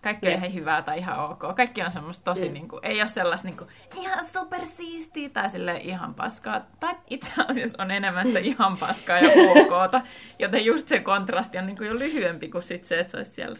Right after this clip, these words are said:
Speaker 1: superkorkealla. Totta.
Speaker 2: Jep.
Speaker 1: Joo,
Speaker 2: Mut
Speaker 1: en mä
Speaker 2: tuntuuks
Speaker 1: koskaan
Speaker 2: susta
Speaker 1: tiennyt tota.
Speaker 2: Jep.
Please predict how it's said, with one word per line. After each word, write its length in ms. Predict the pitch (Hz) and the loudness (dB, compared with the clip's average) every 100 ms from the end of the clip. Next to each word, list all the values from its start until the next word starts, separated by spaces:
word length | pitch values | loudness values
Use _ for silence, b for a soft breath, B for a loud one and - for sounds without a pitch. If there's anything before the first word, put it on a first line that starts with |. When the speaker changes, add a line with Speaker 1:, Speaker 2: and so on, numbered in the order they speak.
| - 220 | -4 -2
Speaker 1:
superkorkealla. 880 | 190 - - - 233 - 240 247 240 | -2 -8 -10 -8 -8 -8 -10 -10 -12
Totta. 460 | - - _ - 180 - b b b b b b b b | -12 -12 _ -6 -6 -6 b b b b b b b b
Speaker 2:
Jep. 220 | 208 185 185 _ _ _ _ _ _ _ _ 247 | -2 -2 -4 _ _ _ _ _ _ _ _ 0
Speaker 1:
Joo, 120 | 330 | 4
Speaker 2:
Mut 80 | 302 | 6
Speaker 1:
en 60 | |
mä 60 | 220 | 6
Speaker 2:
tuntuuks 240 | 269 240 247 | 6 4 4
Speaker 1:
koskaan 140 | 240 220 175 | 2 2 0
Speaker 2:
susta 20 | |
Speaker 1:
tiennyt 380 | 170 165 170 - | 2 -4 -4 -8
tota. 220 | 165 208 - - _ _ _ _ _ _ _ _ - | -8 -8 -12 -16 _ _ _ _ _ _ _ _ 0
Speaker 2:
Jep. 220 | 185 175 | 2 0